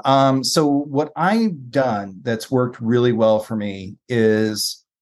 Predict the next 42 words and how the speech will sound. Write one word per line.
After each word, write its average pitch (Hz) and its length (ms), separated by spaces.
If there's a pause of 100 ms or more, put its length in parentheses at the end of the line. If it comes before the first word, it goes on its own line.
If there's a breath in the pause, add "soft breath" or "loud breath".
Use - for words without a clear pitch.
(440)
and 127 160
everybody's 151 400
different, 98 440
so 110 220
I'm 107 100
not 113 200
saying 110 220
everybody 110 360
needs 107 200
to 104 60
do 107 160
this, 95 180
but 117 140
I 113 100 (140)
do 143 220
have 139 220
a 127 60
quota 120 640 (200)
every 107 300
day. 92 360 (540)
Uh, 110 200
not 143 220
every 120 200
day, 90 240
five 113 220
days 107 240
a 110 60
week, 85 340
Monday 101 280
through 95 160
Friday. 90 560 (180)
And 110 600
that's 110 300
five 123 240
hundred 104 300
words. - 480 (440)
And 117 420
so, 113 640
uh, 110 420
at 127 140
some - 260
point, 160 320